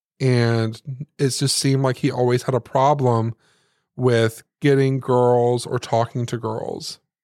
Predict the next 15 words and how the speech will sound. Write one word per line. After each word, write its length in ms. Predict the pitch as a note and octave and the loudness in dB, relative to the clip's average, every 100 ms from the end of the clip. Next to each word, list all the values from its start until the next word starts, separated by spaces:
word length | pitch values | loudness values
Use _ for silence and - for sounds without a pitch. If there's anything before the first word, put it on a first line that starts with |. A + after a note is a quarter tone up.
| _ _ _ _ _ _ _ | _ _ _ _ _ _ _
And 340 | C#3+ C#3 C3 B2+ | 2 2 2 0
the 140 | B2+ | 0
way 220 | B2+ D3+ | 2 2
that 200 | D3 B2 | 2 2
Larry 320 | B2+ B2+ C3 B2 | 2 4 4 2
has 220 | B2 - | -2 -4
communicated 760 | - B2 D3 E3+ - C3 A#2+ | -2 0 2 2 2 0 0
with 200 | A2 - | -2 -6
people, 460 | - A#2 - G#2+ G#2+ | -8 -8 -4 -4 -2
both 400 | B2 A#2+ A#2 - - _ _ _ | 0 2 2 -4 -16 _ _ _
in 160 | A#2+ A#2 | -2 -2
talking 500 | - A#2 B2+ D#3 D#3+ | 0 0 2 0 0
to 160 | F3 | 2
them 400 | D#3+ E3 E3+ F3+ - _ _ _ | 2 2 2 0 -6 _ _ _
and 500 | C#3 B2+ B2 A#2 A#2+ | 2 4 2 0 -2